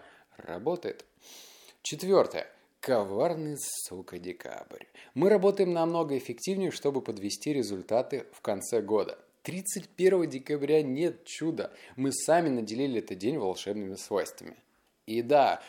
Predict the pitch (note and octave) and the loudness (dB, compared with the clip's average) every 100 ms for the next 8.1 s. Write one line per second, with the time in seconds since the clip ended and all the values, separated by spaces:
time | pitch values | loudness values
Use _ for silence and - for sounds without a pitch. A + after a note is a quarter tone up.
0 | - D3+ E3+ - - F3 E3+ D#3 B2+ A2 | -6 -2 -2 -6 -8 -4 -2 0 2 0
1 | G#2 C#3 D3+ - A#2+ A#2 C3 D3+ G2+ - | -2 -4 -4 -6 -8 -6 -8 -4 -6 -6
2 | - F#2 G#2 - F2+ E2 E2+ A2+ B2+ A#2 | -14 -12 -14 -14 -20 -20 -18 -16 -16 -14
3 | B2+ C3+ - C#3 - A#2+ C3+ B2+ A#2 - | -12 -12 -14 -16 -2 -2 0 -4 -6 -8
4 | B2 G2+ A#2+ C3+ B2 A#2+ - G2+ A#2 B2+ | -8 -2 2 2 2 -4 -8 -6 -4 0
5 | C3+ C#3 C#3 D3 D3+ D3 C3+ F3 D#3 E3 | 0 -2 -6 0 0 2 2 0 0 -2
6 | E3+ - - - - F3 G#3+ A3 G3 G3+ | -4 -10 -18 -12 4 6 8 8 8 10
7 | G#3+ G#3+ G#3+ C#3+ A3+ A#3 A3 G#3 G3+ F3+ | 8 8 2 2 4 2 0 0 2 2